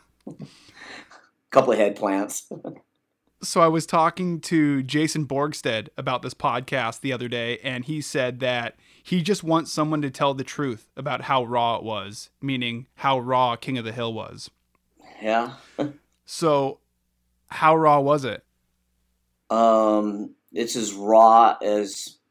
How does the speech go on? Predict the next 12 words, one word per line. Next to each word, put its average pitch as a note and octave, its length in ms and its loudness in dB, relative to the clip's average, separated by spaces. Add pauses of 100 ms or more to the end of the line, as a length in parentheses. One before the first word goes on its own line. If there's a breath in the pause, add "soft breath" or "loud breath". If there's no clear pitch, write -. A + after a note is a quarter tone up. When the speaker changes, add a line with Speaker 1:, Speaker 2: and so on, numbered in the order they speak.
Speaker 1:
you A2 160 -8
could G#2 160 -4
ever G2+ 360 -4
even G2 360 -4
imagine. F#2+ 680 -4 (340)
Um, F#2+ 300 -2
there G#2 120 2
was F#2+ 220 -2
no G#2+ 360 2
rules, G#2 680 0
no G#2 360 0
limits, F#2+ 800 -4